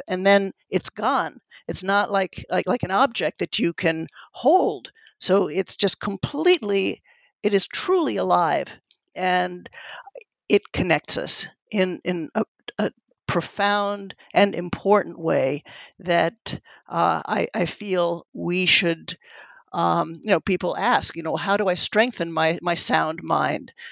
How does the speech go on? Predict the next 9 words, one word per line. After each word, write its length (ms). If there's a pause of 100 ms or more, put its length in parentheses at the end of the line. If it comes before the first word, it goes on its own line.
(140)
And, 240
and, 260
you 60
know, 120
a 100
very 320
basic, 800 (840)
um, 560 (380)
thing 600